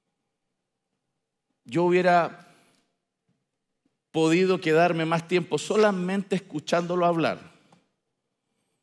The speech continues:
Eso hubiera sido lo más especial para mí en esa época. Estaba lleno de sabiduría y era un hombre simple. Porque eso puede hacer la palabra del Señor. Puede hacer sabio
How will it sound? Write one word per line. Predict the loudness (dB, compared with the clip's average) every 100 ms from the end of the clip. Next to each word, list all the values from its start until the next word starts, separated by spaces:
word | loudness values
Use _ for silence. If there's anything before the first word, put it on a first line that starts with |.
| _ _ _ _ _ _ _ _ _ _ _
Eso | -6 -2
hubiera | 0 0 0
sido | -2 -2
lo |
más | 0 -4 -6 -16
especial | -12 -6 -6 -4
para | -2 -2
mí | -4
en | -6
esa | -6 -8
época. | -8 -12 -20 -20 _ _ _ _ _ _ _ _ _ _ _ _ _ -12
Estaba | -4 0 0
lleno | 0 -2 0 0
de | 0
sabiduría | -2 -2 -2 -4 -10 -18 -20 _ _ _ -14
y | -10
era | -8
un | -8
hombre | -6 -8
simple. | -8 -12 -16 -20 _ _ _ _ _ _ _ _
Porque | -4 -2
eso | -2
puede | 0 2
hacer | 2 2
la | 2
palabra | 2 2 4
del | 2
Señor. | 0 -8 -10 -14 _ _ _ _ _ _ _ _
Puede | -2 0
hacer | 2 -2
sabio | -4 -12 -6 0 0 0 -6